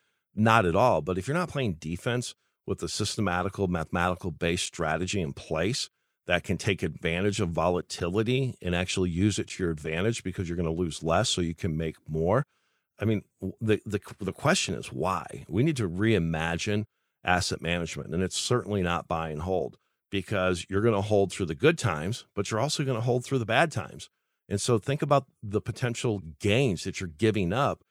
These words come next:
just to listen to an advisor say, "Well, you can't play defense," or if you're doing it on your own, I mean, that's, that's garbage. And, um,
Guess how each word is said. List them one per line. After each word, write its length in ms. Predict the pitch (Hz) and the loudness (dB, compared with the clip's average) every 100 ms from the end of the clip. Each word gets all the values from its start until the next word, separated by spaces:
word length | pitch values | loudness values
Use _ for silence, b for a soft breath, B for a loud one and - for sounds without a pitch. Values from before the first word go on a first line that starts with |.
| _ _ _ | _ _ _
just 220 | - 135 | -2 0
to 80 | - | 0
listen 400 | 104 110 113 113 | 2 2 2 0
to 160 | - 110 | 0 0
an 80 | 92 | 0
advisor 600 | 73 82 101 127 101 92 | -2 2 4 4 2 -2
say, 500 | - 95 90 90 87 | -2 0 2 2 2
"Well, 180 | 95 101 | 2 0
you 80 | |
can't 220 | 92 107 76 | 0 -2 0
play 180 | 98 | -2
defense," 640 | 82 98 123 76 60 - - - | 0 -2 -2 -6 -8 -10 -12 0
or 160 | 92 | 2
if 120 | 90 | 2
you're 80 | 90 | 0
doing 200 | 90 107 | 0 2
it 100 | 104 | 4
on 120 | 95 | 2
your 180 | 85 82 | 2 4
own, 340 | 123 117 92 92 _ _ _ - | 4 4 2 -2 _ _ _ -4
I 40 | |
mean, 120 | 110 - | -2 -2
that's, 220 | 131 123 | -4 -2
that's 240 | 113 123 | -2 -2
garbage. 600 | - 107 98 - - - - | 2 4 4 2 -8 -14 -8
And, 640 | 95 87 82 87 85 85 | -2 -2 -2 -4 -4 -2
um, 440 | 92 82 82 85 | -2 0 0 -2